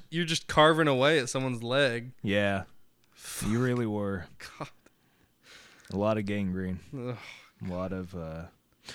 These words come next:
Speaker 2: so you two should talk for a minute. I gotta, I gotta go, uh, check something outside for a minute here.
Speaker 1: What?
Speaker 2: The old bladder's full.
Speaker 1: <laughs> Oh, okay. All right, he's gotta go use the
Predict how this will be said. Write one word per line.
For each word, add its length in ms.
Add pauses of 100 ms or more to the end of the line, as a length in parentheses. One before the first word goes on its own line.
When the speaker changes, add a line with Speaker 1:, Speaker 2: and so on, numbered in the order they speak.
(140)
Speaker 2:
so 520 (1300)
you 100
two 160
should 180
talk 220
for 100
a 40
minute. 260
I 100
gotta, 440 (400)
I 40
gotta 200
go, 300
uh, 220
check 240
something 300
outside 480
for 100
a 40
minute 300
here. 200 (1200)
Speaker 1:
What? 320 (180)
Speaker 2:
The 60
old 220
bladder's 440
full. 440
Speaker 1:
<laughs> 80
Oh, 380 (160)
okay. 300 (640)
All 60
right, 200
he's 180
gotta 200
go 200
use 480
the 520